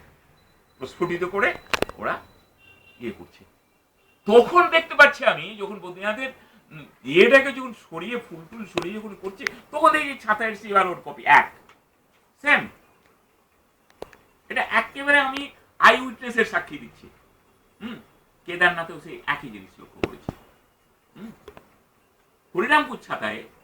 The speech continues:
যদি যাওয়া যায়, এখনো লোকের মুখে শোনা যায় কি কেদারনাথ বদ্রীনাথ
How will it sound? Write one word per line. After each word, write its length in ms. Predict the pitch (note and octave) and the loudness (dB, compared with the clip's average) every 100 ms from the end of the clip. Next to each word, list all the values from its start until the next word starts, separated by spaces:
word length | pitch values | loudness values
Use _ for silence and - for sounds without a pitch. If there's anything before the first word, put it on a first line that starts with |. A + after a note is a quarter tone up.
| _ _ _ _ | _ _ _ _
যদি 140 | - B2 - | -20 -18 -8
যাওয়া 220 | - F3 A#2+ | -4 -4 -6
যায়, 160 | G2+ - _ _ A3+ | -10 -12 _ _ -8
এখনো 280 | - D4 C#4+ C4 | -2 0 2 4
লোকের 240 | A3+ G#3+ F3+ | 2 -2 -8
মুখে 160 | F3 E3+ | -12 -16
শোনা 180 | - A#2+ G2+ | -14 -14 -12
যায় 160 | F#2+ - _ _ _ _ _ _ _ | -14 -20 _ _ _ _ _ _ _
কি 140 | D3 E3+ G3+ - _ _ _ _ _ _ _ | -20 -18 -18 -20 _ _ _ _ _ _ _
কেদারনাথ 560 | - D3+ F3+ F3+ F#3 F3 D#3+ | -12 -4 0 0 -2 -6 -6
বদ্রীনাথ 560 | D#3+ D#3 D#3+ D#3+ D#3+ | -14 -12 -8 -2 0